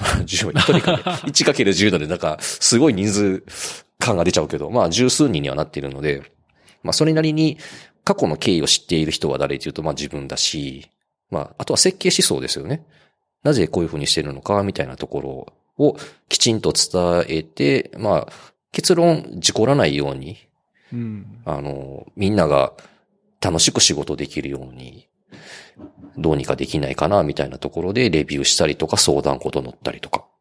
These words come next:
Speaker 1: っていうところと、あとは、まあ、気になったこといろいろオープンな会社なので、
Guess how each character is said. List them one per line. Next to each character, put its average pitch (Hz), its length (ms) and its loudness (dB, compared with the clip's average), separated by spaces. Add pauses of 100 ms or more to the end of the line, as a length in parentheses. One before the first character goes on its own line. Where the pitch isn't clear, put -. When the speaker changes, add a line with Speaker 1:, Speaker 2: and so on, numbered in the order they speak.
(640)
Speaker 1:
っ - 380 -20
て 143 160 6
い 113 280 -2
う 123 340 -2
と 113 240 0
こ 113 280 -2
ろ 110 140 -4
と、 147 200 2
あ 196 40 4
と 110 160 6
は、 76 200 6 (1600)
ま 156 100 2
あ、 - 40 2
気 - 160 -2
に 180 100 4
な 196 80 6
っ 196 60 -4
た 113 100 2
こ 92 100 0
と 87 120 2
い 82 80 2
ろ 87 160 2
い 87 40 2
ろ 87 320 0 (120)
オ 127 120 0
ー - 40 2
プ 80 140 -6
ン 71 100 -2
な 71 80 -4
会 73 200 -2
社 73 160 -2
な 71 80 -4
の 67 160 -8
で、 67 300 -16